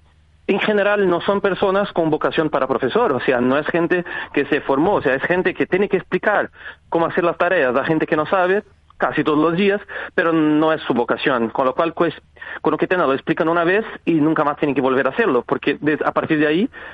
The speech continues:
quien va a explicar es Uctena, entonces también están muy agradecidos. Y por último, claro, la gente sin experiencia, esta gente, pues, al poder acceder a trabajos que antes no podría,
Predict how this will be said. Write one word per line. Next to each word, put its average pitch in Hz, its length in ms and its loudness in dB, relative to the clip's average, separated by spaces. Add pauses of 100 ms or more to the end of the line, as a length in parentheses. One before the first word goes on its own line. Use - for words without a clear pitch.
(160)
quien 147 200 0
va 143 80 2
a 143 40 0
explicar 147 360 -2
es 165 120 -2
Uctena, 123 380 0
entonces 123 220 -2
también 151 280 2
están 151 180 -2
muy 156 140 2
agradecidos. 127 520 0 (320)
Y 165 80 2
por 180 140 0
último, 214 420 2 (340)
claro, 170 340 0
la 143 100 0
gente 175 540 0
sin 170 100 2
experiencia, 135 640 0 (400)
esta 147 240 -2
gente, 202 380 0 (120)
pues, 180 220 0 (400)
al 160 200 0
poder 175 500 0 (260)
acceder 160 420 0
a 156 60 0
trabajos 165 540 0
que 156 100 0
antes 147 220 0
no 156 100 2
podría, 170 480 0